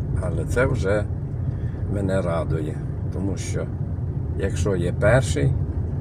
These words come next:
то буде другий, третій, четвертий. Коли ще ні одного не було, то трошки було сумно. От будемо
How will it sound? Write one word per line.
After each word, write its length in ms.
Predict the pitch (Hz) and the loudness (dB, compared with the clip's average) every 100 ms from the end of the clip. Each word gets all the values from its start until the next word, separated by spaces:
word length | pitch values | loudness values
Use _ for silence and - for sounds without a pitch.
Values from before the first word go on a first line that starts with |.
| - - - - - | 0 0 0 0 0
то 200 | - 98 | 0 0
буде 200 | 98 82 | 0 0
другий, 460 | 76 101 117 117 - | 0 4 4 4 0
третій, 560 | - 95 98 - - | 0 2 2 0 -2
четвертий. 580 | - - - - - - - | -2 -2 -2 -2 -2 -4 0
Коли 200 | - 123 | 0 2
ще 160 | - | 0
ні 120 | 113 | 0
одного 440 | 117 123 139 92 90 | 2 2 2 2 0
не 100 | 90 | 0
було, 320 | 87 80 73 - | 0 -2 -2 -4
то 100 | - - - - - - - - | -4 -4 -4 -4 -4 -4 -2 0
трошки 360 | 202 196 - 92 | 0 0 -2 -2
було 300 | 95 92 87 | 0 0 0
сумно. 420 | - - - - - - - - - - - - - - - - - - - - - | -2 -2 -2 -2 -2 -2 0 0 0 -2 -2 -2 -4 -2 -2 -2 -2 -2 -2 0 0
От 140 | 107 104 | 2 2
будемо 440 | 92 92 90 - | 2 2 2 0